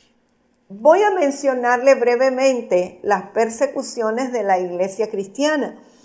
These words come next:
para que usted vea cómo era la situación. Solo le voy a mencionar las diez persecuciones de las cuales tenemos registro, ¿verdad? Están las de Nerón en el año sesenta y cuatro, sesenta y ocho después de Cristo,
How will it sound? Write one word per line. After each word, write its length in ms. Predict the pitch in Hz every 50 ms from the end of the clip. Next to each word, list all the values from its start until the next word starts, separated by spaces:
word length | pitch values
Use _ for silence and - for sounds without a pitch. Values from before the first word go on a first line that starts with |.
| _ _ _ _
para 240 | - 240 240 240 240
que 140 | 220 226 233
usted 280 | 220 226 233 277 294
vea 440 | 294 302 311 339 330 330 285 - -
cómo 400 | - 254 247 240 240 233 220 202
era 340 | 202 208 254 302 294 254 196
la 140 | 185 185 190
situación. 720 | 190 190 - 208 185 - - 185 190 180 - 170 151 165
Solo 320 | 165 - - 254 269 320 349
le 80 | 370
voy 200 | 330 262 262 262
a 80 | 277 277
mencionar 800 | 262 233 202 190 190 - 202 165 165 170 185 233 254 240 190 - - - - - _ -
las 460 | 180 190 175 175 180 180 - - - _ _ _ _ _ _ _ _ _ _ _
diez 460 | - 175 160 185 220 233 285 339 330 349
persecuciones 880 | - 247 208 - - 214 220 208 202 202 - - 208 233 262 320 311
de 100 | 285 240
las 200 | 202 180 170 -
cuales 360 | - - 180 208 262 285 277
tenemos 400 | - 196 190 190 196 214 220 240
registro, 640 | 226 - - 190 - 254 285 262 277 - - 180 160
¿verdad? 340 | 156 160 156 175 214 233 233 - - - - - - _ -
Están 400 | - 220 220 226 247 254 269 302
las 200 | 349 330 285 262
de 120 | 262 240
Nerón 640 | 226 220 208 190 196 196 208 226 262 302 - - - - -
en 120 | 214 208
el 100 | 196 196
año 220 | 196 208 220 240 233
sesenta 400 | 233 233 - - 220 196 - 180
y 20 |
cuatro, 300 | 185 202 202 208 214 233
sesenta 440 | 233 240 214 - 220 175 175 175 175
y 60 | 185
ocho 200 | 185 190 214 233
después 260 | 214 220 - 196 196
de 120 | 185 180 180
Cristo, 520 | - 214 240 240 - - - 294 302 294